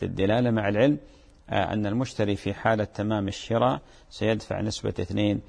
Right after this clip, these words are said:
بالمية تقسم بين، آه، وسيط البيع وشركة الدلالة؟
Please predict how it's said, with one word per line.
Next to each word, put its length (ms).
بالمية 480
تقسم 500
بين، 220
آه، 680
وسيط 400
البيع 320
وشركة 540
الدلالة؟ 480